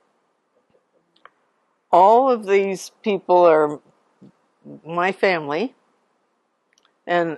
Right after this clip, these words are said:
I was saying to Ian, because Richard Cawtrey or Coftree, or however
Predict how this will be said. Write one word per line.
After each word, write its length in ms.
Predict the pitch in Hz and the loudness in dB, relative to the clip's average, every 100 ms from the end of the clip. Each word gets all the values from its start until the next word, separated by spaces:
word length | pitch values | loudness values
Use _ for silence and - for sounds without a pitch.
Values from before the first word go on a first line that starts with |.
| - | -8
I 200 | 147 160 | -6 -4
was 360 | 151 151 - - - _ _ _ | -4 -8 -12 -20 -20 _ _ _
saying 320 | - 165 170 | -10 -10 -8
to 140 | 170 | -6
Ian, 380 | 156 156 147 151 - - 165 | -6 -6 -8 -12 -18 -20 -6
because 380 | 185 175 202 170 | -4 0 -2 -2
Richard 520 | 180 247 - 240 208 _ _ _ _ _ _ _ _ _ _ _ - | -6 -6 -4 -4 -4 _ _ _ _ _ _ _ _ _ _ _ -20
Cawtrey 680 | - 220 202 - - 190 190 | -2 2 2 -2 -2 0 0
or 220 | 147 139 131 | -4 -4 -6
Coftree, 920 | - 185 185 - - - 214 196 160 | -4 -2 -2 -6 -20 -8 -4 -4 -4
or 200 | 156 139 | -6 -4
however 640 | 170 170 175 180 175 | -4 -2 -4 -4 -6